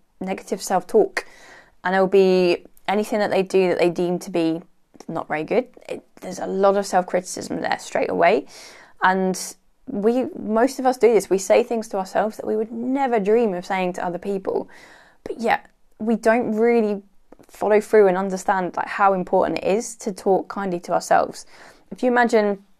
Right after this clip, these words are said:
some of the things you say to yourself when you're being self-critical,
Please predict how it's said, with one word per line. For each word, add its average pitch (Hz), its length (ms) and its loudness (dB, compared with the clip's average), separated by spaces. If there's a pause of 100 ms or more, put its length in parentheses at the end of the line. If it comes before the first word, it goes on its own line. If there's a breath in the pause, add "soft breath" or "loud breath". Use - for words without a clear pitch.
(220)
some 226 240 -2
of 233 80 2
the 214 100 2
things 202 300 -2
you 190 80 -4
say 180 220 -2
to 180 100 -10
yourself 170 380 0
when 160 100 -8
you're 170 80 -8
being 175 220 -4
self-critical, - 760 -4